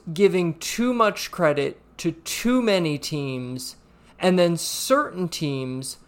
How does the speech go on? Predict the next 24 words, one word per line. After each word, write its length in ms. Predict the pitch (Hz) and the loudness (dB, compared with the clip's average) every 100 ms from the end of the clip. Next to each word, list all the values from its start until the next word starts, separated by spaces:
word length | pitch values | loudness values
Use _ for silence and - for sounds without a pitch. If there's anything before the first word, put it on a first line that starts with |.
| _ - | _ -4
I 120 | 160 | 2
was 260 | 185 196 196 | 4 2 0
staking 600 | - - 185 185 170 160 | -2 2 2 0 -2 -4
so 640 | - - - 220 240 254 | -6 -6 4 6 8 6
much 520 | 233 208 202 180 - - - | 2 4 4 4 0 -8 2
in 320 | 202 214 208 | 4 4 2
the 100 | 180 | -2
home 500 | - 202 196 190 165 - | 0 2 2 2 -2 -2
field 600 | 196 170 135 131 131 131 - - - _ _ | 2 4 4 2 0 -4 -18 -20 -20 _ _
that 120 | 214 | 6
it 80 | 208 | 6
really 340 | 196 247 277 254 | 6 6 4 2
detracted 920 | 190 202 - - 214 220 208 - 160 | -2 -4 -6 2 4 4 0 -2 0
me 160 | 151 143 | 0 -2
from 240 | - 156 | -2 -4
paying 440 | - 165 190 190 | -4 -4 0 0
attention 560 | 170 - 180 175 - 165 | -2 -2 -4 -4 -4 -4
to 180 | - 160 | -2 -2
more 720 | 151 156 165 190 196 196 180 | -2 2 6 8 10 8 4
important 800 | 165 151 - - 190 180 147 139 | 0 -4 -4 0 2 2 -2 -6
factors. 800 | - 151 151 - 95 55 - - _ - - - - - | -2 0 0 -6 -14 -14 -16 -20 _ -20 -20 -20 -20 4
For 140 | 220 | 6
example, 340 | 190 214 185 | 8 6 4
I, 140 | 156 | 2